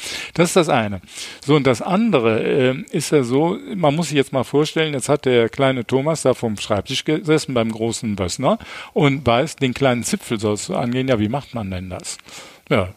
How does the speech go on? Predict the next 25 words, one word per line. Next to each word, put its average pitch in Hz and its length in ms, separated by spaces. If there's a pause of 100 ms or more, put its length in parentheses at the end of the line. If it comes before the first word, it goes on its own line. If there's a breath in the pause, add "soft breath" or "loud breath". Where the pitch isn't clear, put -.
(480)
also 104 240
ich 135 160
hab 143 160
gedacht, 143 360
da 123 60
musst 123 220
du - 20
dir 120 140
erstmal 131 280
Leute 104 300
holen, 147 460
die 117 100
sich 110 140
ein 110 100
bisschen 127 280
auskennen. 104 580 (240)
Und 131 180
dann 107 160
haben 98 140
wir 135 240 (100)
junge 117 240
Talente 143 460
an 101 140
Bord 95 260
geholt. 98 460